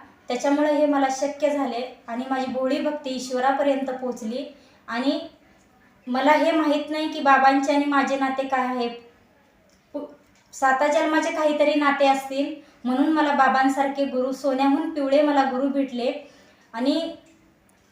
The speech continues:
अभंगामध्ये म्हणलंच, म्हटलंच आहे की अमृत, अमृताहुनी गोड, अम-, अमृताहुनी गोड म्हटलं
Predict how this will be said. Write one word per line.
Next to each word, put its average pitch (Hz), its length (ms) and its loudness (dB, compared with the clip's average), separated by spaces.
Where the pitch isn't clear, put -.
अभंगामध्ये 294 680 2
म्हणलंच, 285 380 2
म्हटलंच 294 480 0
आहे 269 240 2
की 285 140 -4
अमृत, 262 420 -2
अमृताहुनी 285 960 -2
गोड, 262 220 4
अम-, 254 220 -2
अमृताहुनी 294 640 0
गोड 269 240 2
म्हटलं 277 360 4